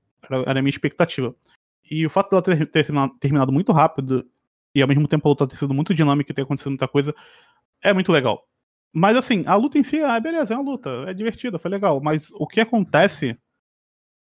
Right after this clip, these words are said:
a-, ao redor da batalha é, é muito legal. Ele não joga fora a narrativa que ele tinha construído até aqui pra se focar só na luta e vamos ver quem vai vencer aqui. Ele, todo o tempo, tá relembrando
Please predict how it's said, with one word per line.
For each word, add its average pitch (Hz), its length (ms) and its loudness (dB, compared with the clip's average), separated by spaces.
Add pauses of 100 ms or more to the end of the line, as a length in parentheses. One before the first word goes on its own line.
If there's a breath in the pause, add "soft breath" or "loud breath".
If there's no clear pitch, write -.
(120)
a-, 135 240 2
ao 135 80 4
redor 139 420 4
da 147 120 2
batalha 135 600 0 (220)
é, 131 100 -2
é 127 120 -6
muito 143 240 -6
legal. 120 260 -2
Ele 127 80 -6
não 170 120 -4
joga 156 240 2
fora 135 540 2 (320 soft breath)
a 131 100 -6
narrativa 131 800 -4 (520)
que - 100 -8
ele 139 140 -4
tinha 139 220 -8
construído 143 440 -6
até 135 180 -4
aqui 135 480 -6 (560)
pra 127 500 2 (200)
se - 180 -4
focar 147 300 0
só 151 120 -2
na 147 80 4
luta 139 380 0
e 127 80 0
vamos 135 200 0
ver 127 80 -2
quem 131 120 -8
vai 123 100 -2
vencer 127 360 -6
aqui. 113 260 -14 (600)
Ele, 135 160 2 (380)
todo 202 160 2
o 220 60 2
tempo, 202 180 0
tá 208 100 2
relembrando 160 880 0